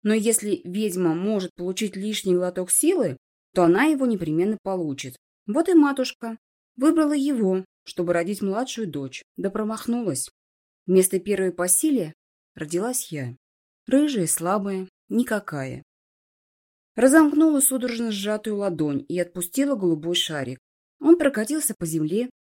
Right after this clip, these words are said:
высоко подскакивая при каждом ударе о землю. Раз — и пролетая сквозь цветок, да так, что тот даже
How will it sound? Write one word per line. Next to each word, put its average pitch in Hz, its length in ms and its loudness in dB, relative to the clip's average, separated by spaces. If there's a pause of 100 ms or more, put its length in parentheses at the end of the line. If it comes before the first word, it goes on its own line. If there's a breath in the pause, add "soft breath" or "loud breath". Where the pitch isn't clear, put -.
(260)
высоко 180 440 0
подскакивая 226 840 -2
при 170 160 -8
каждом 233 460 -4
ударе 170 520 -4
о 196 100 -6
землю. 135 560 -4 (440)
Раз — 294 380 6 (420)
и 359 80 2
пролетая 302 520 0
сквозь 247 380 0
цветок, 175 500 -2
да 226 100 -2
так, 339 300 2
что 202 160 -6
тот 247 240 -2
даже 226 400 -2